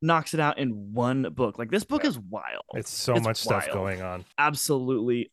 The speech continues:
Speaker 1: utterly an insane ride from start to finish. Effie, overall, general thoughts. What, what did you feel? What did you like?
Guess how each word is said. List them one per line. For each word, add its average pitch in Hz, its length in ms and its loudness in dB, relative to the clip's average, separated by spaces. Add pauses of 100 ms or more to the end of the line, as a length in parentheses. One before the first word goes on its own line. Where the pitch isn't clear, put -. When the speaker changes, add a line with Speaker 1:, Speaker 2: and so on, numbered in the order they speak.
(120)
Speaker 1:
utterly 143 480 2
an 131 100 0
insane 120 580 -2
ride 110 360 0
from 123 200 -2
start - 480 -2 (120)
to 139 120 0
finish. 113 560 -4
Effie, 143 400 2 (160)
overall, 143 400 4
general 147 340 2
thoughts. - 400 -8
What, 135 220 0
what 139 100 2
did 127 140 -2
you 123 120 0
feel? 143 380 2
What 131 80 4
did 113 120 -2
you 123 80 -2
like? 135 360 0